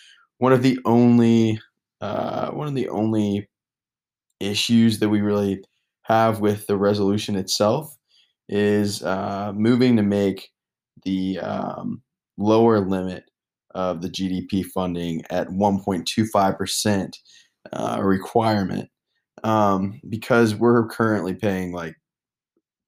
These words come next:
just over one percent of our G D P,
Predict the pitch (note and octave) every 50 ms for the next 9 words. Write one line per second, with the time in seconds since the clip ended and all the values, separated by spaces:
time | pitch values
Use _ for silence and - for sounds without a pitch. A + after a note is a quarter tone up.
0 | _ _ - - - - A#2 D3+ D#3+ D#3+ D3+ - - C3 B2 A#2+ A2 A2 G2+ G2
1 | F#2+ F#2+ F#2+ F#2+ G2 F#2+ F#2 - - F#2 F#2 F#2 F2+ F#2 F2+ F#2 F#2+ G2 F#2 E2+
2 | F2 F2 F2 _ - F#2 - - - -